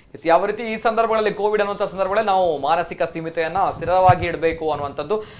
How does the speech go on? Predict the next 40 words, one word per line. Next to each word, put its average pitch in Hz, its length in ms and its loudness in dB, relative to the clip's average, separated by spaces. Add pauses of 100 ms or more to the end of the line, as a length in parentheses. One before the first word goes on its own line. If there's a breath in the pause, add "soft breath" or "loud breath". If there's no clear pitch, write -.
(160 loud breath)
ಆ, - 20 0
ಮೇಡಮ್, 240 260 4
ಅದೇ 233 140 8
ರೀತಿ, 220 320 2
ಆ, 170 80 -2
ಕೋಪ 233 360 6
ಮತ್ತು 214 240 2
ಭಯದ 185 260 6
ಬಗ್ಗೆ, 190 360 4
ಆ, - 260 -4
very 185 220 2
beautiful 220 420 2
ಆಗಿ 180 140 6
ಹೇಳಿದ್ದೀರಿ. 147 300 0
ಅಂದ್ರೆ, 190 440 2 (160)
ಆ, 165 80 6
ಜಾಸ್ತಿ 262 500 8
ಆದ್ರೆ 247 200 8
ಯಾವತ್ತೂ 208 360 8
ಕೂಡ 208 140 4 (480)
ವಿಷ 175 220 -2
ಆಗುತ್ತೆ, 185 360 6
ಅಮೃತವೂ 170 380 4
ಕೂಡ 175 120 0
ವಿಷ 147 240 -2
ಆಗುತ್ತೆ 156 320 0
ಅನ್ನುವಂಥ 143 220 -8
ಮಾತುಗಳು. 135 480 -2 (320 loud breath)
At 190 60 -12
the 262 160 -4
same 302 300 2
time 294 300 8
ಈ 220 120 -4
ಒಂದು 220 520 6
ಕೋಪ, 214 340 4 (400)
ಆತಂಕ, 196 520 4 (160)
ಭಯ 175 280 8 (200)
ಈ 156 120 -4
ಎಲ್ಲವೂ 214 360 8
ಕೂಡ, 135 220 -4